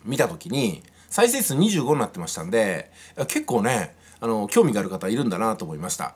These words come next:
二十五というと、海老名のlineグループよりも多いじゃないですか。ということは、あー、かなりね、えー、こう、影響を出してきたのかなと思います。阿部理恵さん。はい。で、ここでね、まずはね、YouTubeを作る上でのコツを皆さんにお伝えしようかと思います。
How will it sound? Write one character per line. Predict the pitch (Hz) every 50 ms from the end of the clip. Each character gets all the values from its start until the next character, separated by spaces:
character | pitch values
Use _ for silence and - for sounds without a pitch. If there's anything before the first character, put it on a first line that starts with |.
| -
二 | 143 165 196
十 | 190 175 156
五 | 151 180
と | 170 165 127
い | 113
う | 104
と、 | - - - 101 107 95 - - -
海 | 208 226 240
老 | 214 170 135
名 | 113
の | 98 87 82 -
line | - 117 127 127 123 120
グ | 117 127
ル | 127 120
ー |
プ | 92 104
よ | 95
り | 90 90
も | 90 110
多 | 151
い | 151
じ | 120
ゃ | 101
な | 78 67
い |
で | 67 67
す | -
か。 | - - 78 73 - - - -
と | 131
い | 135
う | 139
こ | 156 156
と | 143 131
は、 | 135 160 147 117 87 71 - - - - - - - -
あ | - 101 101 95 92 90 85 82 76 73 71
ー、 |
か | - - 131
な | 123
り | 95 82
ね、 | 90 - - - _ _ _ _ _ -
え | - 98 92 87 82 78 71 65 62 65
ー、 |
こ | - - 92 78
う、 |
影 | - 101 113 101
響 | - 104
を | 95
出 | 101 120
し | -
て | - -
き | -
た | 78 78
の | 78
か | - 107
な | 110 117 117
と | 90 87
思 | 73
い | 80
ま |
す。 | 80 - -
阿 | - 90
部 | 95
理 | 85 90
恵 | 85
さ | - 78
ん。 | 78 - -
は | - - 90
い。 | 82 - - - - - -
で、 | 180
こ | 175 - -
こ | - 247
で | 269
ね、 | 277 294 294
ま | 220 233 247
ず | 202
は | 170 139
ね、 | 131 117
YouTube | 104 107 139 190 247 233 - - - 262 240 165 117
を | 104 92
作 | - - - 131
る | 117
上 | 101 95
で | 82
の | 90 80
コ | 82 - - 139
ツ | - -
を | 202 185
皆 | 180 180 185
さ | 165 - 101
ん |
に | 90 -
お | - -
伝 | - - - 107
え |
し | - -
よ | 104 95
う |
か | - 78
と | 69 -
思 | 62 62
い |
ま | 62 110 117
す。 | - - - - -